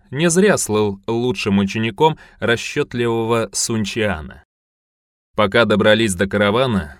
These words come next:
договорились на цене двух дюжин. На стоянке действительно царил покой. Неуклюжий рассвет разлил над зеркалом Балхаша блюдо с малиновым киселём.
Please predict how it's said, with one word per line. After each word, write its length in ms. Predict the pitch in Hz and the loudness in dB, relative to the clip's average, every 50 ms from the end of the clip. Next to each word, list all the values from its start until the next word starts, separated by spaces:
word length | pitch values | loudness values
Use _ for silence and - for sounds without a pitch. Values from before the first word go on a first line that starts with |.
| _ - | _ -10
договорились 720 | 80 92 92 85 104 101 104 107 120 135 139 135 120 - | -6 -4 -2 0 2 2 2 2 2 0 0 -2 -2 -2
на 140 | 113 107 98 | -4 -4 -4
цене 440 | - - 101 101 117 120 117 107 - | -2 0 0 0 0 -2 -4 -4 -6
двух 520 | - 104 196 117 135 131 151 147 113 92 90 | -8 -6 -2 -2 -2 -2 0 -2 -2 -2 -4
дюжин. 420 | 80 87 95 90 78 71 69 - _ _ _ _ _ _ _ _ _ _ _ _ _ _ _ _ _ _ _ _ _ _ _ _ _ _ _ _ _ _ _ _ _ _ _ _ - | -4 -2 -2 -2 -4 -6 -12 -18 _ _ _ _ _ _ _ _ _ _ _ _ _ _ _ _ _ _ _ _ _ _ _ _ _ _ _ _ _ _ _ _ _ _ _ _ -6
На 80 | 98 120 | -4 -4
стоянке 560 | - - - 151 160 185 196 185 - - 175 | -2 0 0 2 4 4 4 4 2 0 -2
действительно 680 | 147 143 143 135 - 139 135 143 143 - 131 123 120 | -2 -2 -2 -2 -2 -2 -2 -2 -2 -2 -2 -2 -2
царил 320 | 107 - 120 107 104 104 98 | 0 0 0 2 2 0 0
покой. 460 | 95 104 95 98 - 82 - - _ _ _ _ _ _ _ _ _ _ _ - | 0 -2 -2 -4 -6 -10 -14 -14 _ _ _ _ _ _ _ _ _ _ _ -4
Неуклюжий 680 | 85 95 107 113 110 104 120 113 131 139 127 123 113 | -2 0 0 0 0 0 -2 -2 0 0 0 0 0
рассвет 540 | 104 107 101 - - 95 104 113 127 - - - | 0 0 0 -2 -2 -2 0 0 -2 -2 -6 -8
разлил 460 | 101 98 98 95 95 98 113 127 131 | -4 -2 -2 -2 0 0 0 0 0
над 160 | 117 110 104 | 0 -2 -2
зеркалом 520 | 95 104 117 117 101 - 113 107 107 104 98 | -2 0 -2 -2 0 0 0 0 0 0 0
Балхаша 760 | 101 98 98 98 - - 120 123 - - 123 113 104 95 - - | 0 0 0 0 -2 -2 -2 -2 -2 -2 -2 -2 -4 -4 -8 -10
блюдо 540 | 92 90 104 120 147 160 143 135 127 117 110 | -6 -4 -2 -2 -2 0 0 0 0 0 -2
с 100 | - - | -4 -4
малиновым 600 | 113 107 107 113 117 110 107 98 107 104 101 98 | -4 -2 0 0 0 -2 -2 -2 -2 -2 -2 -2
киселём. 520 | 104 98 98 - 98 87 85 73 62 | -4 -4 -4 -2 -4 -4 -4 -6 -10